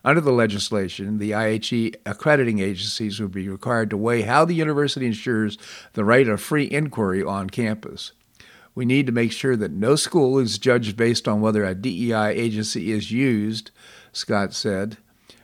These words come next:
What we, uh, care about in Florida is academic success so students can get great jobs after graduation. That's why our state has been ranked number one for higher education in the United States in the U S News and World Report for six years running.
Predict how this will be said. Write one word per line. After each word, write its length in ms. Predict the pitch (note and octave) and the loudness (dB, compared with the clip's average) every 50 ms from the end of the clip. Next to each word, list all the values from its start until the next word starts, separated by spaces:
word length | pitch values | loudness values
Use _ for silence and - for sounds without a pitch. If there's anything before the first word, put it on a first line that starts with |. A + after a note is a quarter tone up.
| _ _ _ B2 | _ _ _ -4
What 140 | A2+ - A#2 | -2 -2 0
we, 200 | A#2 A#2 A2 G2+ | 0 0 2 0
uh, 140 | G2 F#2 | 0 -2
care 220 | - - D3+ D3+ D3 | -2 0 2 2 4
about 260 | B2 A#2+ A2 A2 G#2+ | 4 4 4 4 2
in 80 | G2 G2 | 0 0
Florida 340 | - D3 C#3+ C3+ A#2+ G#2+ | 0 2 4 4 4 4
is 120 | G#2 G2 G#2+ | 4 2 2
academic 500 | A2+ A2+ A2 - A#2 A#2 A2+ G#2+ A2+ G#2+ | 0 0 -2 -2 -2 -2 -2 -2 -2 -4
success 480 | - B2+ G2+ - - - C3 B2 A2+ | -6 -6 -4 -2 2 4 4 4 4
so 140 | - - A2 | 0 -2 -2
students 400 | F#2+ - - F3 D#3 C#3 A2+ - | -2 -2 0 0 0 0 -2 -4
can 200 | - - A#2 A2 | -4 -2 -2 0
get 260 | A2 A#2 A2 G#2 G#2+ | 0 0 0 -2 0
great 260 | - B2 B2+ C#3+ C#3+ - | 2 4 4 4 2 2
jobs 420 | - C#3 A#2+ A2+ A2+ A2 G#2+ G#2+ | 4 4 4 4 4 2 2 2
after 240 | A2+ A2 - - G2+ | 0 0 0 -2 -2
graduation. 840 | G#2+ A#2 A2 A2 G#2 G#2+ G#2+ A2 A#2 B2 A#2+ - - F2+ F#2+ F#2+ - - - - - - - _ - | 0 0 2 2 0 0 0 0 2 0 -2 -4 -6 -6 -6 -6 -8 -10 -18 -20 -20 -20 -18 _ -2
That's 200 | A#2+ A#2 A#2 - | 0 0 0 0
why 200 | C3 A#2+ A#2 A2 | 0 2 2 2
our 80 | G#2+ G2+ | 2 0
state 300 | - - B2+ A2+ G#2+ G2+ | 0 0 0 0 0 0
has 180 | G2 F#2+ G2+ G2+ - _ - | -2 -4 -6 -8 -10 _ -6
been 200 | G2 G2+ G2 G2 | -6 -4 -2 -2
ranked 340 | A2 A2+ G#2+ G#2 G#2 - - | -2 -2 -2 -4 -6 -10 -10
number 320 | B2 A#2 B2 C#3+ E3 F#3+ | -4 2 2 6 8 8
one 380 | G3 F3+ E3+ C3 G2+ G2 G2+ G2 | 8 8 8 6 4 4 0 -2
for 180 | - - G#2+ F#2+ | -2 -2 -2 0
higher 320 | G2 A2+ C3 C#3 D3 D3 | 4 6 6 8 8 8
education 600 | C#3+ C#3 C3 C3 A#2 - C3+ C3 B2+ A2 - C3+ | 6 4 2 0 2 4 4 4 4 2 0 0
in 60 | A#2+ A2+ | 2 4
the 40 | |
United 280 | A2 G#2+ A2+ A2 A2 A2 | 4 4 4 2 2 0
States 360 | - - A#2 A2 G#2+ - - - _ - - - - - _ | 0 0 0 0 0 -4 -8 -12 _ -20 -20 -20 -20 -12 _
in 100 | - A#2 | 0 0
the 100 | A2 A2+ | 2 6
U 180 | A#2+ C3 C3+ B2 | 8 8 8 8
S 160 | A2+ - - | 6 4 2
News 240 | A#2+ B2+ B2+ A2 G#2+ | 2 2 2 2 2
and 80 | G#2 | 2
World 180 | A2 A#2 A#2 G#2+ | 2 2 2 2
Report 480 | G#2 G2 - - B2 A2 G#2+ G2+ - - - - - - | 0 0 0 0 2 2 2 0 -4 -12 -20 -20 -20 -18
for 160 | - - A2 F#2 | -8 -6 -2 -2
six 400 | - - - D3+ C#3+ - - - | 0 2 2 2 0 0 0 0
years 320 | A#2+ A2+ G#2+ G2+ G2 - | 2 2 2 2 0 0
running. 400 | B2 A#2+ A2+ G2 F#2+ G2+ G2 | 2 2 2 2 0 -2 -4